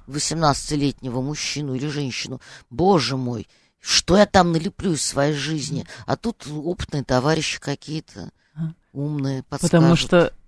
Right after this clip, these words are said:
Speaker 2: нельзя бояться ошибок. Ошибки — это наши изумрудики, это драгоценности,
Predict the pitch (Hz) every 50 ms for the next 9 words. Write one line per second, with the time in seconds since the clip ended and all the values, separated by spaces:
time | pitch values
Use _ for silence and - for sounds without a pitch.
0 | - - 151 170 170 175 175 175 208 214 196 180 170 156 156 151 - - - 151
1 | 147 147 - - - 131 - - 147 - - _ _ _ _ _ _ _ _ _
2 | _ - - 156 - - 247 - - - 175 151 - 165 165 170 170 165 - -
3 | 165 160 151 151 160 160 160 156 165 165 147 139 135 - - - - - - 156
4 | 143 139 156 147 151 156 - - - 165 160 151 165 156 - _ - - 180